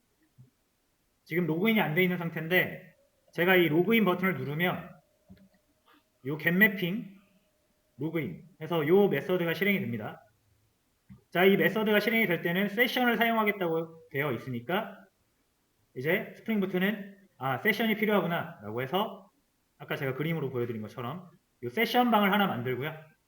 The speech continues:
그 다음에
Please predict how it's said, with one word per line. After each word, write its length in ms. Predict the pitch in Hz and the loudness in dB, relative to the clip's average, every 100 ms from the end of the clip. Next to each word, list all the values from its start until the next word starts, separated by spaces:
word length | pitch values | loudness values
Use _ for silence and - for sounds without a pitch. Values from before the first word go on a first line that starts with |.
| _ _ _ _ _ _ _ _ _ _ _ _ - - - - - _ _ _ _ _ _ _ _ - - - _ _ _ _ _ - - _ _ | _ _ _ _ _ _ _ _ _ _ _ _ -20 -20 -20 -20 -20 _ _ _ _ _ _ _ _ -20 -20 -20 _ _ _ _ _ -20 -20 _ _
그 100 | - | 0
다음에 920 | 220 214 202 196 196 190 196 - - | 6 6 8 8 8 8 6 0 -12